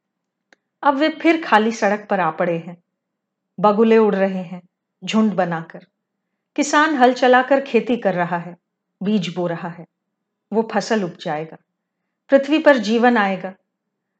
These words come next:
ठंडी, गीली हवा तेजी से चल रही है। हल पल पल धरती को गर्भवती करती जा रही है। बाहर के नजारे से आंखें फेर कर नीरा ने फिर आईने की ओर देखा।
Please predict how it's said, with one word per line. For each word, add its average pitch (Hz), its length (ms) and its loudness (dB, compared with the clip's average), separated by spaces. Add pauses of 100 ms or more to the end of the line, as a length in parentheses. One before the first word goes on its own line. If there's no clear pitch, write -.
(160)
ठंडी, 233 540 2
गीली 214 400 -2
हवा 185 300 -2
तेजी 196 400 -4
से 208 160 -6
चल 165 220 -6
रही 160 220 -12
है। - 160 -18 (920)
हल 294 320 4
पल 254 160 6 (100)
पल 294 180 2
धरती 202 380 -2
को 240 180 -2
गर्भवती 185 560 -2
करती 180 360 -8
जा 170 160 -8
रही 160 360 -16
है। - 60 -20 (1300)
बाहर 190 320 4
के 220 140 -2
नजारे 190 440 2
से 202 160 -4
आंखें 185 340 -6
फेर 208 300 -2
कर 190 240 -2
नीरा 196 300 0
ने 202 140 -2
फिर 240 260 0
आईने 190 340 0
की 190 180 -6
ओर 170 140 -4
देखा। 165 380 -12